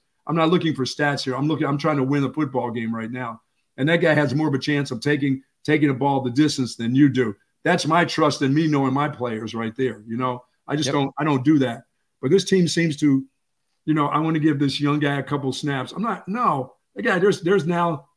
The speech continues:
Speaker 1: for me, there's other teams that we can play against that aren't as good as, as the t-, as, as an Oklahoma. Like, yeah,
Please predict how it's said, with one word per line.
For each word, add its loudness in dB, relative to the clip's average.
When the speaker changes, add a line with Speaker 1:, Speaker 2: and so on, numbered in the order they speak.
Speaker 1:
for 0
me, 0
there's 0
other 4
teams 0
that 2
we 2
can -2
play 0
against -2
that -2
aren't 0
as -2
good 2
as, -2
as -2
the -2
t-, -6
as, -2
as -2
an 0
Oklahoma. -2
Like, 0
yeah, 4